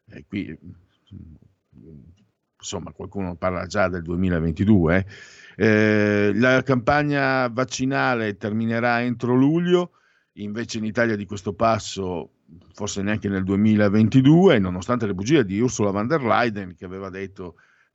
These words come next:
che in Europa si viaggiava a ritmi dopi. No, non è così. Ursula von der Leyen, a prodomo suo, evidentemente ha detto delle bugie,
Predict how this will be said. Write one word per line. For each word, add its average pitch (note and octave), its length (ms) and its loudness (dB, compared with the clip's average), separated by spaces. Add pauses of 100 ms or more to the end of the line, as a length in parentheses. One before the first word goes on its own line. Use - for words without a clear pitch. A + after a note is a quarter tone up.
che F#2+ 280 -8
in F#2+ 160 -8
Europa F#2+ 480 -2
si - 120 -8
viaggiava F#2 460 0
a - 20 2
ritmi F2+ 380 -2
dopi. E2 320 2
No, F#2+ 240 6
non A2 220 6
è B2+ 60 4
così. C#3+ 480 4
Ursula G2 300 2
von F#2+ 140 2
der A#2 100 2
Leyen, F2+ 460 2
a E2 80 -6
prodomo F2 360 -4
suo, E2 260 -2
evidentemente D#2 520 -2
ha D#2 60 -2
detto E2 240 -2
delle E2 260 0
bugie, G#2 760 4